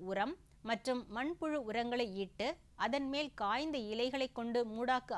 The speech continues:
அமைத்து உடனடியாக அதிக நீர்ப்பாசனம் செய்ய வேண்டும்.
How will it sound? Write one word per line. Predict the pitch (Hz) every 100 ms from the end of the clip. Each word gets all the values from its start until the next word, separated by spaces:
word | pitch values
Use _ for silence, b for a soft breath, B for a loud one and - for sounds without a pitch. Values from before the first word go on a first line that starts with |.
| 165
அமைத்து | 165 165 233 359 B B B
உடனடியாக | 240 285 339 294 240 208 208 247 240 175
அதிக | 233 294 294
நீர்ப்பாசனம் | 233 226 202 202 226 339 -
செய்ய | 165
வேண்டும். | 147 156 190 220